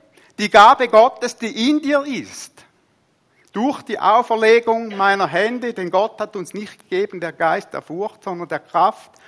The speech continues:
und der Liebe und der Besonderha-, Besonnenheit. Ich möchte aus zwei Sachen daraus, rausnehmen.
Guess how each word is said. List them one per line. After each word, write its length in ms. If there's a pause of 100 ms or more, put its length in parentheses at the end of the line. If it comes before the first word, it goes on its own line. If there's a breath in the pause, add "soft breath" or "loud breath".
(320 soft breath)
und 240
der 120
Liebe 480
und 260
der 260 (340 soft breath)
Besonderha-, 680 (100)
Besonnenheit. 800 (2250 loud breath)
Ich 60
möchte 340
aus 220
zwei 240
Sachen 420
daraus, 380
rausnehmen. 600